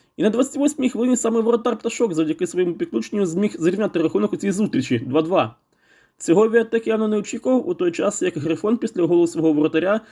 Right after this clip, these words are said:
наче прокинувся. Це знайшло своє відображення у тому, що після цього голу Грифон почав забивати ще. Внаслідок цього вже на тридцять третій хвилині підопічні Дмитра Іванова вели в рахунку п'ять два. І тільки після цього Сергієві Куксі вдалося відквітати в один гол,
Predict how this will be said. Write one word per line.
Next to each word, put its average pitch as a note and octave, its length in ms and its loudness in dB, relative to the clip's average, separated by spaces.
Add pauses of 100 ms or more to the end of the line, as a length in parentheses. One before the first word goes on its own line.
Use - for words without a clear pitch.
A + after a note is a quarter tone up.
(120)
наче E3 240 -4
прокинувся. E3 720 -2 (380)
Це A3 140 0
знайшло A3+ 360 0
своє G#3 200 0
відображення F#3+ 480 0
у F3 60 0
тому, G#3 240 -4
що G3 340 -2 (320)
після F#3+ 380 2
цього F3+ 320 2
голу A3+ 280 2
Грифон G#3 380 0
почав G3 280 -4
забивати F3 380 -4
ще. B2 440 0 (480)
Внаслідок G3+ 520 -2
цього A#3 300 4
вже F#3+ 280 0
на G3 100 -4
тридцять G3+ 280 -8
третій F3 260 -2
хвилині F#3+ 340 0
підопічні F#3 500 -6
Дмитра E3 300 0
Іванова F3+ 480 2
вели F#3 240 0
в F3 60 -4
рахунку F3 340 -2
п'ять D#3+ 380 0
два. D3+ 380 -2 (360)
І C#3 60 -10
тільки A#3 260 -4
після C4 260 0
цього A3+ 380 2
Сергієві E3 540 0
Куксі A3+ 360 -6
вдалося F3+ 380 -2
відквітати F3+ 400 -6
в C#3 40 2
один C#3+ 200 2
гол, G#3 320 2